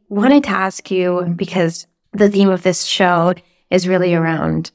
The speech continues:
brainstorming the future of the art world and the creative industries. And I always love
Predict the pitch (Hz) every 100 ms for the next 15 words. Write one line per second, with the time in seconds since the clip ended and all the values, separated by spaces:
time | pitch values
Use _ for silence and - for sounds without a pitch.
0 | - 175 170 170 180 175 175 175 175 170
1 | 170 - 170 170 165 160 156 - 240 247
2 | 240 220 214 208 202 160 160 - 226 214
3 | 208 202 202 - 196 185 180 175 - _
4 | _ _ _ _ _ _ 190 180 180 175
5 | 170 165 185 185 180 170 170 165 165